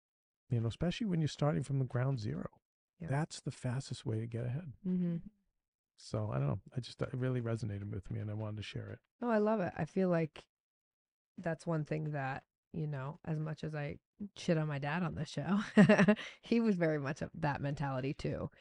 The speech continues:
Speaker 2: And I, that's how I got to where I got in this industry. I was, like, ready and willing to do anything,
Speaker 1: Also, your,
Speaker 2: everything.
Speaker 1: also your dad's, going back to what we talked about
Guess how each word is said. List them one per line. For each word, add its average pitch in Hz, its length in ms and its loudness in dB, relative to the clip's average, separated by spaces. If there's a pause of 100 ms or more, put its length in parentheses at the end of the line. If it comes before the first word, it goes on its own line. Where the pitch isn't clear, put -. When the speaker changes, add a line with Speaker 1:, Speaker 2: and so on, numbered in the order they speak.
(300)
Speaker 2:
And 165 160 2
I, 147 220 0
that's 165 220 0
how 156 120 0
I 156 160 2
got 143 320 0
to 151 80 -4
where 135 140 -2
I 156 120 0
got 127 360 -2
in 143 100 -4
this 135 140 -6
industry. 135 440 -6
I 151 80 0
was, 156 160 0
like, 135 140 -2 (520)
ready 156 340 0
and 147 140 0
willing 147 260 -2
to 147 80 -2
do 135 220 -6
anything, 170 280 6
Speaker 1:
Also, 131 240 10
your, 117 260 10
Speaker 2:
everything. 170 380 4
Speaker 1:
also 120 360 6
your 110 200 6
dad's, 104 840 0 (180)
going 113 200 2
back 107 260 -2
to - 100 -6
what 98 100 -2
we 117 60 -4
talked 107 240 -4
about 113 160 -2